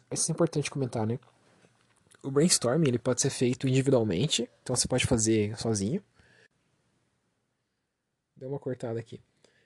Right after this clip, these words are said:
Então eu vou falar de novo. O brainstorming, ele pode ser feito individualmente, você pode fazer sozinho, mas você pode fazer também em grupo.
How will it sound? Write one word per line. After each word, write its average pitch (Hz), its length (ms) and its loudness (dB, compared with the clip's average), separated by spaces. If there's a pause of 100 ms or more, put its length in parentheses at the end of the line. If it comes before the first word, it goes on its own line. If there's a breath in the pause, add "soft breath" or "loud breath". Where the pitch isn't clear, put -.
(160 soft breath)
Então 131 140 -8
eu - 20 -6
vou 123 100 -6
falar 117 220 -6
de 117 80 -8
novo. 104 180 -8 (320 loud breath)
O 151 60 -16
brainstorming, 156 480 2
ele 139 100 2
pode 131 220 -2
ser 131 100 -2
feito 127 180 -8
individualmente, 135 600 -2
você - 40 -8
pode - 180 -12
fazer 131 200 -4
sozinho, 143 500 -2
mas 156 200 -2
você 170 100 -2
pode 160 280 -2
fazer 165 280 -2
também 156 300 -2
em 180 40 0
grupo. 135 380 0